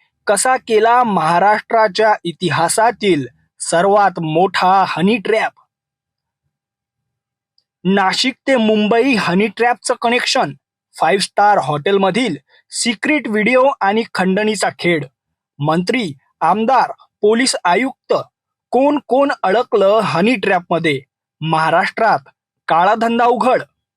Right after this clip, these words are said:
बहात्तर अधिकाऱ्यांचं भविष्य धोक्यात. हनी ट्रॅपच्या भीतीने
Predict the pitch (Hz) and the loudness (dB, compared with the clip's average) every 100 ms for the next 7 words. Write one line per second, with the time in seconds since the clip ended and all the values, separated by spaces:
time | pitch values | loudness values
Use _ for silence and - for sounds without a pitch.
0 | _ _ _ _ _ _ _ _ _ _ | _ _ _ _ _ _ _ _ _ _
1 | _ _ _ _ - 156 190 226 - 269 | _ _ _ _ -10 -4 -2 -2 -2 -2
2 | 262 - 190 202 196 214 196 254 233 - | 0 0 -2 -2 0 0 2 2 0 0
3 | 208 220 175 - 190 233 240 208 202 196 | 2 2 0 -2 0 0 0 0 0 0
4 | 226 160 - _ _ _ - 143 185 185 | -2 -2 -8 _ _ _ -8 -2 -2 -2
5 | - 156 185 - 196 147 151 143 247 247 | -2 -2 -2 -2 -2 -2 -6 -4 -2 0
6 | 190 214 | 0 -2